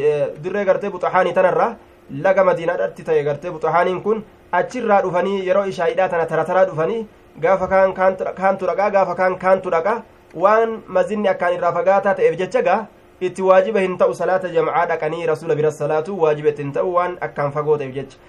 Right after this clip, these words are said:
Laakiin isaan fageenyuma kana waliinuu tara tara dhaqanii gartee ilmii barbaadan rasuula kana bira har'a tokkotu dhaqee ilmii fidaa fi borullee ka biraattu dhaqa.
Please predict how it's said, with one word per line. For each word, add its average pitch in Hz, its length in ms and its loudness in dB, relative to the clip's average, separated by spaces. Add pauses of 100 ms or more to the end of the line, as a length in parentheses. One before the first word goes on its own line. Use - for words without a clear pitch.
(240)
Laakiin 190 300 2
isaan 226 240 2
fageenyuma 208 380 0
kana 208 140 2
waliinuu 208 400 0
tara 180 220 -4
tara 202 220 2
dhaqanii 185 300 -2
gartee 175 320 -2
ilmii 196 220 -4
barbaadan 139 420 0
rasuula 160 300 -2
kana 160 140 0
bira 220 240 -2 (300)
har'a 190 200 -2
tokkotu 190 360 -6
dhaqee 185 240 -2
ilmii 190 180 -4
fidaa 190 260 2
fi 214 140 -6
borullee 190 380 -4
ka 185 80 -2
biraattu 190 320 2
dhaqa. 202 340 0